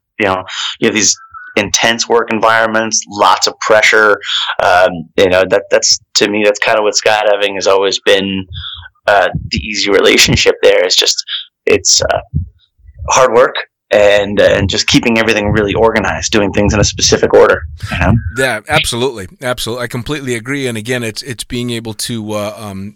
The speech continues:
Speaker 2: put on that happy face and, and put on a good front, no matter how crazy shit's going up in your head, to be able to keep that smile, which is a big deal.
Speaker 1: Yeah.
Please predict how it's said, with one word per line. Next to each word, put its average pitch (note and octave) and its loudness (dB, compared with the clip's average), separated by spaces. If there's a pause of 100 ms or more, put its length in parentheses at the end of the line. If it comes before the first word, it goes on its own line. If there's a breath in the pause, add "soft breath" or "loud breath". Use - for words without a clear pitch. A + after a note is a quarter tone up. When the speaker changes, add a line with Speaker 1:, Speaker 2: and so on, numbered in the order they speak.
Speaker 2:
put C3 -6
on A2+ -4
that G#2 -8
happy A2 -6
face A2 -6
and, G2+ -8
and G#2+ -12
put A#2+ -8
on G#2+ -6
a F#2+ -10
good G2+ -10
front, A2 -8 (280 loud breath)
no A2 -6
matter A2 -6
how A#2 -8
crazy A2 -8
shit's G2+ -6
going A2 -8
up G#2 -8
in G#2 -8
your F#2+ -8
head, G#2+ -8
to G#2 -12
be G#2+ -8
able G2+ -8
to F#2+ -14
keep G#2+ -12
that F#2 -12
smile, G2 -8 (280 loud breath)
which A2+ -2
is A2 -4
a G#2 -4
big G2 -6
deal. E2+ -14 (640)
Speaker 1:
Yeah. - 4